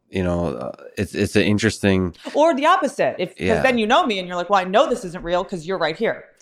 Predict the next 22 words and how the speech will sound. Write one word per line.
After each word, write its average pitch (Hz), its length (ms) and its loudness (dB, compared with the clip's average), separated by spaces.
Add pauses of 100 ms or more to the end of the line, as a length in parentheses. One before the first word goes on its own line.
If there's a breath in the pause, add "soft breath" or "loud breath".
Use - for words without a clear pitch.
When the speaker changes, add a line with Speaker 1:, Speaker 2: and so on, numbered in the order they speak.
(260 loud breath)
Speaker 2:
So 226 140 0
Speaker 1:
Yeah. 214 80 6
Speaker 2:
maybe 190 260 2
it 180 140 -4
does 170 160 0
the 185 120 0
opposite. 170 460 0 (100)
Speaker 1:
We, 117 140 -10 (100)
we 113 160 0
have 113 220 4
a 95 500 4 (220)
very 107 260 2
keen 110 340 0
eye 98 300 2
for 95 120 -6
human 90 260 -2
faces 87 580 0
and 85 160 -4
they're 90 80 0
able 92 220 2
to 95 120 0
detect 85 640 -2